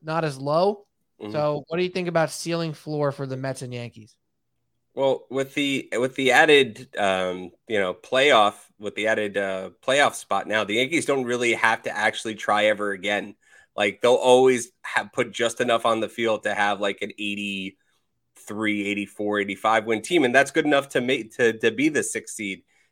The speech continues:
Speaker 2: in the playoffs. They'll, they won't miss the playoffs again for, you know, for another fifteen, twenty years until, uh, you know,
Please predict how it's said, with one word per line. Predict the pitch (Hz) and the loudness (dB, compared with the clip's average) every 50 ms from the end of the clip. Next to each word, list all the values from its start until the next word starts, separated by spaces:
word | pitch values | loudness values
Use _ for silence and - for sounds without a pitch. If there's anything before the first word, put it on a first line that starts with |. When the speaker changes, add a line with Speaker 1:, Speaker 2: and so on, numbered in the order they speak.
| _ - | _ -8
Speaker 2:
in | 117 110 | -4 -4
the | 107 | -2
playoffs. | 104 - 104 98 95 - | 0 2 2 2 2 2
They'll, | 151 151 160 156 - _ | 2 2 2 2 0 _
they | - 170 | 2 4
won't | 180 190 196 196 - | 4 6 4 4 2
miss | 170 185 170 | 0 -2 -2
the | 175 - 175 | -2 -4 -4
playoffs | - - 170 165 160 160 151 - | 0 0 2 4 4 2 2 -2
again | 156 135 135 139 139 135 131 123 117 | -6 -2 0 2 2 2 2 0 -4
for, | - - - 117 | -8 -10 -10 -6
you | 101 135 143 | -2 2 2
know, | 131 123 117 113 107 107 _ _ _ _ _ _ _ _ _ _ _ _ _ _ _ | 4 4 4 2 0 -2 _ _ _ _ _ _ _ _ _ _ _ _ _ _ _
for | - 120 | -4 0
another | 117 123 127 127 113 | 2 4 4 4 2
fifteen, | 104 - - 139 135 - - - 139 131 117 | 0 -2 -4 -4 -4 -6 -8 -6 -4 -4 -6
twenty | - - 135 127 123 120 110 | -4 -2 0 0 0 0 -2
years | 98 98 101 95 90 90 90 - - | -2 0 0 0 -2 -4 -8 -10 -10
until, | - 92 98 95 - - 104 101 101 98 95 95 90 - _ _ _ _ _ _ _ _ _ - | -8 -8 -8 -8 -6 -4 -2 -2 0 -2 -4 -6 -8 -12 _ _ _ _ _ _ _ _ _ -10
uh, | 90 92 92 90 87 87 87 87 87 - - - | -6 -4 -2 -2 -2 -2 -2 -4 -4 -6 -8 -8
you | 104 98 | -6 -4
know, | 90 87 87 87 90 | -4 -4 -6 -10 -16